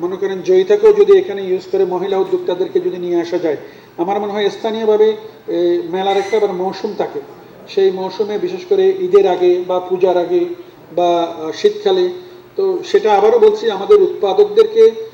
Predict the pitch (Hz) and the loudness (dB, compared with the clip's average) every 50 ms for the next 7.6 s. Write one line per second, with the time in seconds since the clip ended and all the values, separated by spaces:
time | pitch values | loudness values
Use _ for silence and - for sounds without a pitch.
0 | - - _ _ _ - 202 196 196 214 202 - - - 190 185 180 180 170 156 | -20 -20 _ _ _ 0 0 0 2 0 -2 -2 0 0 0 0 0 -2 -4 -6
1 | - - 165 135 151 143 143 139 - - - - - - - 170 170 - 202 196 | -6 -8 -8 -8 -6 -6 -8 -8 -10 -12 -20 -20 -20 -14 -12 -10 -6 0 2 2
2 | - 196 196 196 196 196 - - - - - - 202 208 208 226 214 220 226 220 | 2 2 0 -4 -4 -8 -14 -18 -20 -4 4 6 8 8 8 6 4 -2 -4 -8
3 | - - 220 226 226 233 226 - 180 180 175 180 180 170 180 - - 175 165 170 | -4 0 2 2 4 4 2 0 -2 -4 -2 0 0 -2 -2 -2 -6 -6 -4 -4
4 | 170 165 147 165 165 170 202 - - - - - - - - - - _ _ - | -6 -8 -6 -4 -2 -2 -2 -2 -4 -12 -18 -20 -20 -20 -20 -20 -20 _ _ -14
5 | 165 156 147 170 170 180 196 185 165 - 170 180 180 - - 233 226 233 - 190 | -12 -10 -6 -6 -4 0 0 0 0 0 0 0 0 0 -2 -4 -4 -4 -4 -6
6 | 175 160 180 175 - 208 202 - 185 156 - 170 165 - - 180 180 175 165 165 | -6 -4 -4 -4 0 -2 -2 0 -2 -4 -4 -6 -6 -4 -4 0 0 0 0 0
7 | 170 160 160 156 151 160 165 160 - 165 156 156 | 0 -2 -2 -2 -2 -2 -4 -4 -4 -4 -6 -6